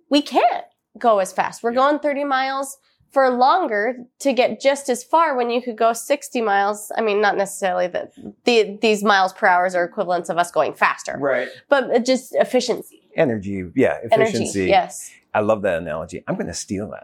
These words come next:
Speaker 2: I'm
Speaker 1: Do
Speaker 2: gonna
Speaker 1: it.
Speaker 2: start using that.
Speaker 1: I'll, I allow
Speaker 2: <laughs>
Speaker 1: that.
Speaker 2: All right. Thank you. But the, what I said, looking at your phone, being on twenty-four seven, we can't, you can't do it. Your brain needs shut,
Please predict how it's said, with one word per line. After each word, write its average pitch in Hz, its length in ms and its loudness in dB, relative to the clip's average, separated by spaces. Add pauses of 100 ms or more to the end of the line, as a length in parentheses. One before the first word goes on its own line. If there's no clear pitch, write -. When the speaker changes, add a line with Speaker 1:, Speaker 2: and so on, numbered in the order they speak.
Speaker 2:
I'm 120 80 -2
Speaker 1:
Do 202 80 6
Speaker 2:
gonna 160 120 2
Speaker 1:
it. 151 40 2
Speaker 2:
start 101 220 2
using 98 300 -6
that. 64 180 -10 (260)
Speaker 1:
I'll, 202 360 2 (120)
I 190 100 4
allow 170 340 -2
Speaker 2:
<laughs> - 60 -10
Speaker 1:
that. - 200 -12
Speaker 2:
All 180 120 2
right. - 180 0
Thank 131 260 -2
you. 87 200 -10 (180)
But 139 220 2 (840)
the, 104 280 0 (140)
what 110 180 2
I 104 60 2
said, 92 540 -2
looking 110 340 0
at 98 60 0
your 101 80 -4
phone, 95 320 0
being 110 260 2
on 95 340 0
twenty-four 107 480 2
seven, 87 560 0
we 123 180 -4
can't, 104 500 -6
you 123 120 -4
can't 101 400 -4
do 95 140 -4
it. 90 80 -6
Your 107 100 -2
brain 110 400 2
needs 107 260 -2
shut, - 320 2